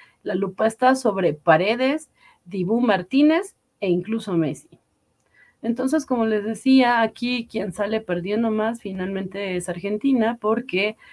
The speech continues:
eh, pues, Dibu creo que, eh, por muchos argentinos y mucha gente que vio el partido fue una de las estrellas, eh, eh,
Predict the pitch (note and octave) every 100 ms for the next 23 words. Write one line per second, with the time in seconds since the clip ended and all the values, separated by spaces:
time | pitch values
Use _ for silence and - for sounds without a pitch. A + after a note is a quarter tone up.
0 | - - F3 F3 E3 E3 D#3+ E3 _ _
1 | _ _ _ - A3 G3 - F3+ G3 B3+
2 | B3 C4+ C4 G#3+ G#3+ A3+ A3+ A3 G#3 F3
3 | F3 - F#3+ F#3 G3 A3+ A#3 A#3+ A#3 A#3
4 | A3+ G#3 F#3 A3 A#3 A3+ G3 G3+ B3+ A#3+
5 | B3+ A#3 G#3 G3 G3+ G3+ F#3+ G3 G#3+ A3+
6 | A3+ G#3+ - - G#3 F3+ F#3+ F#3+ F3+ F3
7 | - - F#3+ A3+ C#4+ D4+ D4 G#3+ G#3+ G3
8 | - F#3+ F3